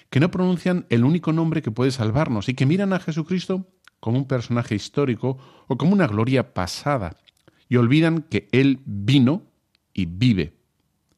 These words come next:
para que todos los hombres tengan la vida y la tengan en abundancia. Y fíjate que todos estos hombres son los que han querido reducir la religión a Cri-, de Cristo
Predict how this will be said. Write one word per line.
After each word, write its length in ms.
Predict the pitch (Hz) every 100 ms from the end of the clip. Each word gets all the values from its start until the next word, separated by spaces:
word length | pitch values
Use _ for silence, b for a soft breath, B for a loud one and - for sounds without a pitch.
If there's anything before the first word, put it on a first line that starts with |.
| _ _ b b b b b
para 160 | 120 117
que 120 | 117
todos 340 | - 165 170 160
los 180 | 139
hombres 340 | 160 160 156 -
tengan 460 | 151 151 151 143 -
la 180 | 101 104
vida 360 | 151 160 156 b b
y 60 | 95
la 120 | 95
tengan 300 | 117 117 104
en 80 | 95
abundancia. 640 | 90 87 82 78 - - _ _ _ _ _ _ _ _ _ _ _ _ _ _ _ _ _
Y 80 | 92
fíjate 420 | - 104 113 139
que 120 | 135 95
todos 300 | 101 98 107
estos 300 | - 107 139
hombres 480 | 127 113 131 131 - B B
son 320 | - 107 113 110
los 180 | 90
que 160 | - 95
han 180 | 110 113
querido 300 | 123 123 127
reducir 360 | 110 101 156 156
la 80 | 156
religión 380 | 143 135 147
a 100 | 139
Cri-, 220 | 131 160 -
de 180 | 110 107
Cristo 480 | 143 170 - 180